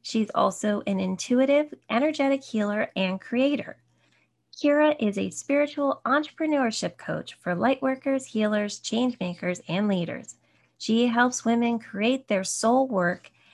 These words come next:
and successful businesses derived from their gifts and purpose. She's also the founder and C E O of Freedom House Publishing Company,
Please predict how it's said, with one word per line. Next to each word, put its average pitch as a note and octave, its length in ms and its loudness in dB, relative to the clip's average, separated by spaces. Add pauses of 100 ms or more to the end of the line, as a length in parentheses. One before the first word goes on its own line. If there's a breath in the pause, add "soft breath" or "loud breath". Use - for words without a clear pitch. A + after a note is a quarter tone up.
(100)
and F3+ 160 -4
successful C#4 680 0
businesses F#3 640 -2
derived F3 500 -4
from D3+ 220 -10
their G3 240 -2
gifts F#3+ 400 -6
and E3+ 200 -6
purpose. - 560 -12 (540)
She's A3 220 0
also A#3 320 4
the B3 80 2
founder A3 480 2
and C4+ 120 0
C B3 380 0
E G3+ 60 4
O F3+ 340 -2 (160)
of G3+ 140 -2
Freedom F#3 420 -2
House G#3 300 -4
Publishing D4 520 2
Company, - 540 -10